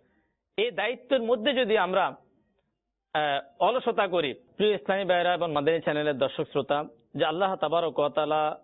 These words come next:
যে কোরআনুল করিমের মধ্যে যে হুকুম করেছেন যে নিজেকে এবং নিজের পরিবারবর্গকে জাহান্নামের আগুন থেকে বাঁচানোর জন্য, এ দায়িত্ব, এই কর্তব্য আমাদেরকে পালন করতে হবে। তাদেরকে যদি আমরা শরীয়তের দিকে,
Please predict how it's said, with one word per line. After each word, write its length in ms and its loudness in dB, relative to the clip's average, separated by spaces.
যে 120 -2
কোরআনুল 420 0
করিমের 400 -2
মধ্যে 480 0
যে 140 -2
হুকুম 360 -2
করেছেন 520 0
যে 160 0
নিজেকে 580 0
এবং 200 0
নিজের 240 0
পরিবারবর্গকে 960 0
জাহান্নামের 460 -2
আগুন 240 -2
থেকে 220 -2
বাঁচানোর 420 -2
জন্য, 300 -4
এ 140 2
দায়িত্ব, 800 -2
এই 100 -2
কর্তব্য 720 0
আমাদেরকে 440 -2
পালন 300 -2
করতে 300 -2
হবে। 240 0
তাদেরকে 380 0
যদি 220 -2
আমরা 400 0
শরীয়তের 580 2
দিকে, 460 -2